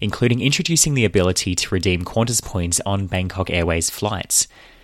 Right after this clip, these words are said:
But there's still no start date for the new partnership, which was first announced back in June of two thousand and nineteen.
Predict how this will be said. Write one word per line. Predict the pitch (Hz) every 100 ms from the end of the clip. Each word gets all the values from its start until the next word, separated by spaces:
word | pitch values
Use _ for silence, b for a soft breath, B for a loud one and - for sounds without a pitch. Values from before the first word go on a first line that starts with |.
| B B -
But | 123
there's | 135
still | 131 165
no | 175 131
start | 120 - 104 120
date | 110 92 90
for | - 98
the | 90
new | 90 87
partnership, | - 107 113 - 101
which | 104 -
was | 117
first | - 139 -
announced | 139 98 90 -
back | 92 95
in | - 104 101
June | - 104 101
of | - 95 92
two | - 104
thousand | 92 92 90
and | 90
nineteen. | 90 92 117 123 90 90